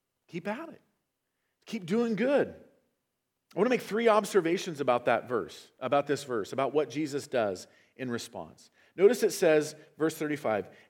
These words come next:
"And Jesus went. He went throughout all the cities and villages, teaching in their synagogues." Notice that what he doesn't do is wait for them to come to him.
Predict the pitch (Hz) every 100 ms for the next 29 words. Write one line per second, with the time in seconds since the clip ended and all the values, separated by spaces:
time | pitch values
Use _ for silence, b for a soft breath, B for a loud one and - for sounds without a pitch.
0 | - 165 202 165 170 208 160 156 135 -
1 | - _ _ _ 101 117 101 - - _
2 | _ _ _ _ _ _ _ _ _ 139
3 | 135 156 180 - - _ _ _ _ _
4 | - 151 127 117 131 208 - 185 175 180
5 | - - _ _ _ 127 123 156 147 135
6 | 143 135 - b b - 175 170 175 156
7 | 143 131 127 123 104 - - _ _ b
8 | b 165 220 - 294 226 196 208 165 170
9 | 180 226 185 156 151 110 139 B B _
10 | 170 135 127 147 233 143 147 - - b
11 | _ 185 156 175 185 185 185 - 170 156
12 | 139 135 - 131 107